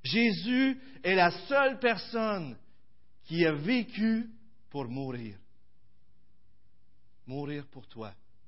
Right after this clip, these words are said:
mourir pour moi. Jésus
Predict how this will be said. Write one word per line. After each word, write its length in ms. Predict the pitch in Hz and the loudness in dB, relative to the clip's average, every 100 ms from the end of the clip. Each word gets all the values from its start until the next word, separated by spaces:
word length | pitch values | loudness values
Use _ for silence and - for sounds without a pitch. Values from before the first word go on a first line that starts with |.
| - - - - | -16 -16 -16 -12
mourir 360 | 117 117 113 107 | -4 0 0 -2
pour 180 | 120 107 | -6 -8
moi. 200 | 110 104 98 - - - - - - - - - - - - - - - | -8 -10 -12 -14 -16 -16 -16 -16 -16 -16 -16 -16 -16 -16 -16 -16 -16 -14
Jésus 640 | - 123 139 113 135 143 143 | -8 -4 -4 -4 -4 -6 -6